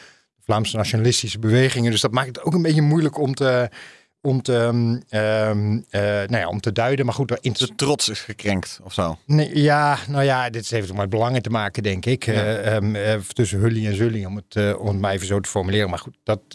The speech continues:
Speaker 1: krijg ik er allemaal niet zo precies uit. Maar het is redelijk wat gedoe intussen. Ik, er is, er staat een nieuw, een bericht van de V R T in de show notes. Eh,
Speaker 2: Mhm.
Speaker 1: ehm, maar daar, eh, dat zelfs esa zich genoodzaakt voelde om erop te reageren.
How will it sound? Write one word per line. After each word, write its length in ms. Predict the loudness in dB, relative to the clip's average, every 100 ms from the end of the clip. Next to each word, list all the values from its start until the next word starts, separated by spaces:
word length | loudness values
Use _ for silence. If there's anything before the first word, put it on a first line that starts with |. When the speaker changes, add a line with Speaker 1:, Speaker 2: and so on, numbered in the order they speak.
| -4
Speaker 1:
krijg 240 | -2 0
ik 100 | -2
er 120 | -4
allemaal 240 | 2 4 4
niet 120 | 4
zo 80 | 2
precies 340 | -4 -8 -6 0
uit. 200 | 0 2
Maar 120 | 2
het 120 | 2
is 100 | 0
redelijk 300 | 2 2 0
wat 140 | -2
gedoe 420 | -2 -4 0 -2 -2
intussen. 380 | -4 -4 -8
Ik, 140 | -8 -8
er 120 | -6
is, 180 | -8 -14
er 100 | -18 -20
staat 300 | -8 -6 -4
een 220 | 0 2
nieuw, 140 | 4 4
een 300 | 2 0 -2
bericht 420 | -2 2 2 0
van 100 | -4
de 80 | -4
V 180 | 0 0
R 40 |
T 60 | 0
in 140 | -2
de 80 | -4
show 220 | -4 -2 0
notes. 340 | 0 -2 -8
Eh, 200 | -4 0
Speaker 2:
Mhm. 200 | 2 2 0 -8 _ _ _ -20 -8
Speaker 1:
ehm, 360 | 0 2 4 2 0
maar 160 | 2
daar, 220 | 4 2
eh, 120 | 4 2 0
dat 180 | -2 0
zelfs 200 | 2 0
esa 320 | 0 2 2
zich 200 | 2 0
genoodzaakt 500 | 2 2 0 -2 -6
voelde 260 | -10 -12 -8
om 100 | -6
erop 180 | -6 -8
te 80 | -8
reageren. 560 | -6 -4 -2 0 2